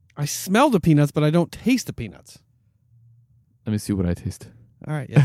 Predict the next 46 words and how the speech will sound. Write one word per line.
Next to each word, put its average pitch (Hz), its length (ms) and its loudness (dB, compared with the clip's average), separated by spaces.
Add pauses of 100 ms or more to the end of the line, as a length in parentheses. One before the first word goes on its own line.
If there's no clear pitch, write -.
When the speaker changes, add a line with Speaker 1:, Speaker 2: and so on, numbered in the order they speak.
Speaker 1:
Well, 151 120 4
you're 294 120 6
the 214 140 4
expert 180 300 4
on 143 80 2
the 135 60 0
Speaker 2:
<laughs> - 20 0
No, 139 60 0
Speaker 1:
Browns. 135 360 0
Speaker 2:
I'm 160 260 0
not 143 280 -2
any 131 120 2
Speaker 1:
I'm 180 100 4
just 202 140 6
Speaker 2:
sort - 20 4
Speaker 1:
the 151 40 6
Speaker 2:
of, 170 60 0
Speaker 1:
guy 175 100 6
that 160 120 2
likes 151 180 2
Speaker 2:
I'm 202 160 6
Speaker 1:
the - 60 4
Speaker 2:
not, 190 100 8
Speaker 1:
ryes. 135 180 0
Speaker 2:
I'm 175 160 4
not 190 260 2
any 139 280 4
sort - 160 4
of 98 80 2
expert 101 200 2
Speaker 1:
I 170 60 6
like 175 180 6
Speaker 2:
at - 60 4
Speaker 1:
the - 60 8
Speaker 2:
all. 160 60 8
Speaker 1:
ryes. 160 200 4
I'm 151 80 4
like, 147 140 2
"Oh, 156 100 4
we're 151 100 4
not 165 140 4
tasting 175 300 0
a 123 80 2
rye? 180 400 2
Oh, 139 500 0
okay." - 120 -6